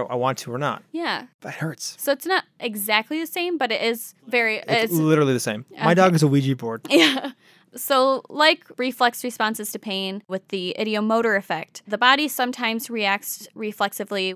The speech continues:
Speaker 2: to ideas alone without the person consciously deciding to take action. Suggestions that can guide behavior can be given by subtle clues as well,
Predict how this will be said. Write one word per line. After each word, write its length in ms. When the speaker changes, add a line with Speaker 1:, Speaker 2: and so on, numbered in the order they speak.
Speaker 2:
to 160
ideas 480
alone 760
without 360
the 80
person 440
consciously 720
deciding 560
to 100
take 260
action. 540
Suggestions 800
that 140
can 160
guide 260
behavior 720
can 140
be 100
given 400
by 180
subtle 320
clues 320
as 160
well, 320